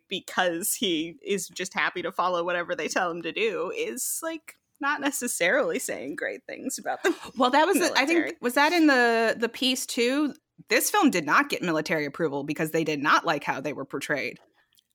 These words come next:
Speaker 1: Unsurprisingly. Oh,
Speaker 2: That seems
Speaker 1: and
Speaker 2: subversive to me.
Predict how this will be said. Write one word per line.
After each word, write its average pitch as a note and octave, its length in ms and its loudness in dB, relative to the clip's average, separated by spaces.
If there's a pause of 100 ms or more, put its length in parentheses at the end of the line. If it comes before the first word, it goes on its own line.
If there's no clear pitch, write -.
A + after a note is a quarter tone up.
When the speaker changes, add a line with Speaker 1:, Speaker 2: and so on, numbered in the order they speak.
(160)
Speaker 1:
Unsurprisingly. D4 840 2
Oh, G4 140 6
Speaker 2:
That D#4 180 6
seems D#4+ 260 6
Speaker 1:
and D#4+ 160 8
Speaker 2:
subversive D4+ 580 6
to F3 160 2
me. D#4+ 480 4